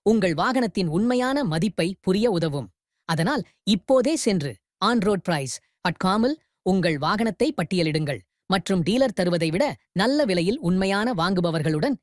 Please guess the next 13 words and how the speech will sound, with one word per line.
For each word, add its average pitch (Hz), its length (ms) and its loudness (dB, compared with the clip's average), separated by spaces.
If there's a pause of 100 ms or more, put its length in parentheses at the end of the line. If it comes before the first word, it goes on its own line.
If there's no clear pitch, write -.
(140)
இணைக. 160 480 -2 (800)
முடிவுக்கு 349 400 2
முன் 180 240 -2 (120)
ஒரு 262 200 2
வார்த்தை. 139 400 -6 (640)
on-road 240 400 0
price 190 180 -2
என்பது 170 400 -2 (400)
ட்ரஸ்ஸெட்ஸ் 277 460 0
என்ற 185 240 0
பிராண்டின் 185 380 0
ஒரு 156 160 -2
பகுதி. 143 340 -4